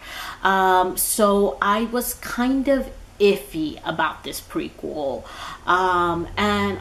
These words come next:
honestly, I was rightly so, like, feeling a little, like, sus about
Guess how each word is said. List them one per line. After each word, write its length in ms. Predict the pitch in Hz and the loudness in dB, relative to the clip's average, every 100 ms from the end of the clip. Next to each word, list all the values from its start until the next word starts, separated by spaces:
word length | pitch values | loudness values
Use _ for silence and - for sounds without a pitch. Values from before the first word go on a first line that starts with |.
| - | 2
honestly, 560 | 262 262 - 262 254 | 2 0 -2 -2 -2
I 320 | - 180 180 | 0 2 2
was 420 | 185 185 190 180 - - - - - | 2 2 0 0 -6 -14 -16 -16 -12
rightly 400 | - 202 190 196 | 0 2 2 0
so, 360 | 196 185 - - - | 0 0 0 -2 -10
like, 180 | 120 113 | -8 -8
feeling 420 | - 196 180 170 | -6 0 0 0
a 40 | 170 | 0
little, 280 | 165 156 | 2 2
like, 200 | 151 107 | 2 -2
sus 440 | - - - - - | -4 0 0 0 -6
about 360 | - - - | -2 0 -2